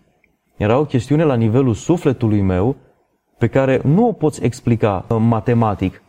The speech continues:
Pentru mine, în momentul acela, a fost schimbarea de macaz. Dumnezeu mă chema. În sfârșit, cuiva îi păsa de mine. Abandonat fiind la trei ani și chemat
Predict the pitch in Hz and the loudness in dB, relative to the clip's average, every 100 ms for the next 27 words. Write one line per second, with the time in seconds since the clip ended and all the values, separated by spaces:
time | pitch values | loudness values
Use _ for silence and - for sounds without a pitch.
0 | _ _ _ - 123 120 113 110 160 196 | _ _ _ -2 0 2 2 2 2 2
1 | 175 - 135 123 113 113 170 160 147 139 | 0 -2 0 2 2 2 0 0 0 0
2 | 143 131 123 - 127 - _ - _ - | 0 0 -2 -2 -4 -4 _ -20 _ -6
3 | 117 107 117 110 107 104 92 98 90 - | 0 2 2 0 0 0 0 -2 -4 -8
4 | _ _ _ - 117 110 104 147 135 - | _ _ _ 0 0 2 2 2 0 0
5 | 117 117 95 - _ _ _ _ _ 139 | 0 0 -2 -10 _ _ _ _ _ 0
6 | 160 160 175 - 160 - 143 127 151 165 | 0 0 -2 0 -4 0 0 2 0 0
7 | 139 135 123 113 175 147 156 165 127 - | -2 -2 -2 -2 -2 0 0 0 -2 -8
8 | - - - - 127 120 123 117 175 175 | -20 -20 -16 -4 -2 0 0 0 -2 -2
9 | 160 143 127 110 151 175 147 139 190 - | -2 0 0 0 0 0 2 2 0 -2
10 | - _ - - 147 135 127 - - 113 | -10 _ -12 -4 0 2 0 -2 -2 0
11 | 120 202 180 - | 0 0 -2 -6